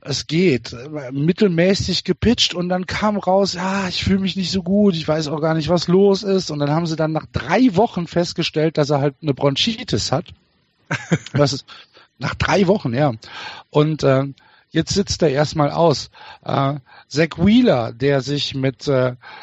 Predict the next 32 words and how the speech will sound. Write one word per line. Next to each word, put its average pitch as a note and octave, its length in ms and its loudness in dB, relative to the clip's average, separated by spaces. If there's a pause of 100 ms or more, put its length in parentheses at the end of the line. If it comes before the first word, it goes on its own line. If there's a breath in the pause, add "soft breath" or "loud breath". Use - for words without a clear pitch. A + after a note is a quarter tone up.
(200 loud breath)
ähm, B2+ 600 -6
äh, C3 280 -4
Xelman D#3+ 760 2
und C#3+ 380 -4
Seslugo, D#3 680 2
Seslugo, D3+ 480 0
der C3+ 140 2
übrigens B2+ 340 -4
gerade, C3 440 2
ähm, A#2+ 420 -6
f-, A#2+ 160 -18
in B2 380 -6
der, A#2 320 2
in B2 120 -6
der A#2+ 140 2
W C3 80 6
B A#2+ 140 2
C F3 200 2
pitcht, - 360 -4 (380 loud breath)
ähm, C3 360 -2
der C3 140 2
sich C3+ 180 -2
mit D3 160 0
den D3 240 2
beiden C#3 460 2
einen C3 320 -6
Kampf D3+ 400 -2
um D3 220 -6
den C3+ 260 0
eventuellen C#3 560 2
vierten, G#3+ 720 0
fünften, D#3 580 -4